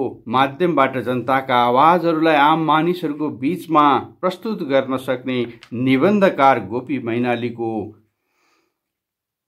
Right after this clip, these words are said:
अर्को निबन्ध आन्दोलित मन र प्रजातन्त्र आजको बसाइमा यहाँहरू समक्ष प्रस्तुत गर्ने अनुमति चाहन्छु।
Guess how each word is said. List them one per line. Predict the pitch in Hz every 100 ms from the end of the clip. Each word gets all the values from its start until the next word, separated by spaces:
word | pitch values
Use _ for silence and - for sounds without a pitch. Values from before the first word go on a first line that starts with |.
| _ _
अर्को | 160 202 220 196
निबन्ध | 151 131 147 139
आन्दोलित | 131 113 131 156 190 175 160 143 113
मन | 123 165
र | 147
प्रजातन्त्र | - 123 127 139 139 127 120 127 120 104
आजको | 123 135 151 135
बसाइमा | 117 113 - 139 147 143 123 107 -
यहाँहरू | 135 139 123
समक्ष | 120 117 120 120 123 117 -
प्रस्तुत | - - 180 131
गर्ने | 117 113
अनुमति | 110 110 107 104 104
चाहन्छु। | 104 101 101 101 92